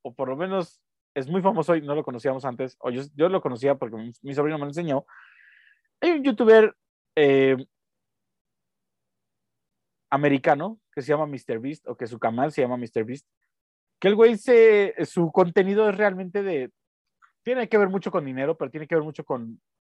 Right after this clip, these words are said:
dar cosas a la gente, como darle la oportunidad a la gente de ganarse cosas, en lo que te-, en lo que en teoría podría ser cosas muy fáciles, como lo es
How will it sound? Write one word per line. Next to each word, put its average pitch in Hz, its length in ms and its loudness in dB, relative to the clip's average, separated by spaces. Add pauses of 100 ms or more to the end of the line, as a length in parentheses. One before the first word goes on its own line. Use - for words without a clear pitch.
dar 147 300 2
cosas 143 260 -6
a 135 60 -2
la 113 100 -6
gente, 127 320 -12
como 120 160 -12
darle 143 160 -2
la 143 60 0
oportunidad 127 360 -8
a 131 80 -8
la - 20 -8
gente 131 260 -10
de 123 60 -2
ganarse 117 320 -8
cosas, 131 360 -4 (640)
en 175 120 4
lo 185 100 6
que 196 140 2
te-, 226 260 -2
en 196 80 4
lo 202 100 2
que 208 100 2
en 180 100 -4
teoría 208 240 4
podría 208 260 4
ser 190 160 -2
cosas 208 260 -4
muy 185 200 -4
fáciles, 262 600 -2 (680)
como 165 240 -2
lo 151 140 2
es 208 340 -2